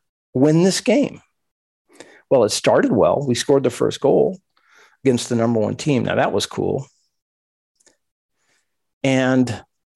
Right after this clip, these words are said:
amazingly, we scored the second goal. It's two to nothing. Now, keep in mind how bad our team was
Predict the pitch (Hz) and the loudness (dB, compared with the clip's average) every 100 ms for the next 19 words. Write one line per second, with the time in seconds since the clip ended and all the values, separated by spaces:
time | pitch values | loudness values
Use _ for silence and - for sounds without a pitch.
0 | _ _ _ 127 139 170 240 196 123 110 | _ _ _ 2 4 6 4 2 0 -2
1 | - - 135 - 175 185 - 202 202 214 | -6 -6 -10 -2 0 2 2 4 4 2
2 | 220 - 214 226 - 233 202 180 - - | 0 0 -2 -2 2 2 2 -4 -10 -20
3 | _ _ _ _ _ _ _ _ _ _ | _ _ _ _ _ _ _ _ _ _
4 | _ _ _ _ - 202 - 233 220 208 | _ _ _ _ -2 0 2 2 4 2
5 | 208 - 196 - 202 143 120 - _ _ | 2 -2 -6 -4 0 2 0 -4 _ _
6 | _ _ _ _ _ - _ _ _ _ | _ _ _ _ _ -20 _ _ _ _
7 | _ _ - - 277 202 160 160 233 - | _ _ -6 0 2 2 2 0 -2 -6
8 | 95 - _ _ _ _ _ _ _ _ | -10 -16 _ _ _ _ _ _ _ _
9 | - 160 139 165 220 127 - - - 117 | -6 -2 2 2 2 0 -2 -6 -4 -4
10 | 101 - - - | -4 -8 -10 -12